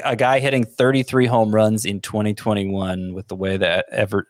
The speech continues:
the exit velocity readings were looking, you know, below ninety average exit velocity,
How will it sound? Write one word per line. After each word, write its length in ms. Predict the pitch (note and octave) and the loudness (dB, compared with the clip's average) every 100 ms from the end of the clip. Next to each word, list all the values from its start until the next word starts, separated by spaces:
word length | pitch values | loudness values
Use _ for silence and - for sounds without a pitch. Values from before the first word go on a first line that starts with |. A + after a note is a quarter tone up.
| - | -6
the 220 | A2 F#2 | 0 0
exit 260 | G2+ G2 F#2+ | 0 -2 -4
velocity 480 | F#2 F2+ F#2 - G2 | 0 2 2 0 0
readings 360 | F#2+ F2+ F#2 | 0 -2 -4
were 100 | F#2+ | -4
looking, 500 | F2 F2 - E2+ D#2+ - _ _ _ _ _ _ _ - | -2 -2 -4 -12 -12 -20 _ _ _ _ _ _ _ -4
you 100 | A2+ | 0
know, 180 | F2+ F2 - _ _ _ _ _ _ _ C#3 A2 | 0 -2 -6 _ _ _ _ _ _ _ -10 -2
below 380 | C3 B2+ C3 | 0 2 2
ninety 720 | B2 A2 A2 B2+ C#3+ D#3+ E3+ _ _ _ _ _ _ | 2 2 2 2 2 0 -4 _ _ _ _ _ _
average 260 | C3+ C#3+ D3+ | -2 0 2
exit 220 | D#3+ D#3+ | 0 -2
velocity, 600 | D#3+ D#3+ E3 - E3+ | 0 0 0 -4 -6